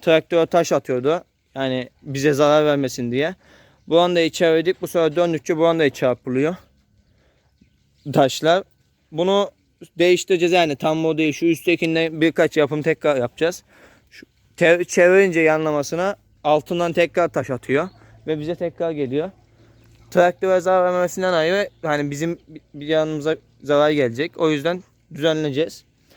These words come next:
O da iki buçuk metrelik kövme kepçemiz.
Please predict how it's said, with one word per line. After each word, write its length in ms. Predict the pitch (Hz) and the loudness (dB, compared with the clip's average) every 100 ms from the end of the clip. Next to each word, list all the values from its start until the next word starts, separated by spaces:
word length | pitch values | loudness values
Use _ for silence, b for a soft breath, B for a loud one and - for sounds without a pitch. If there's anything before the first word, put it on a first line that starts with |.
| b b b _ _ _ | b b b _ _ _
O 160 | - 165 | -2 2
da 220 | 190 202 - _ _ | 4 2 -4 _ _
iki 380 | - - - 208 - | -20 -10 -8 -8 -8
buçuk 300 | 160 - 160 | -12 -10 -4
metrelik 460 | 151 - 160 190 - | -2 0 0 0 -4
kövme 400 | - 170 175 175 | 0 2 2 0
kepçemiz. 720 | 160 127 - 139 175 - | -4 -4 -6 -8 -8 -14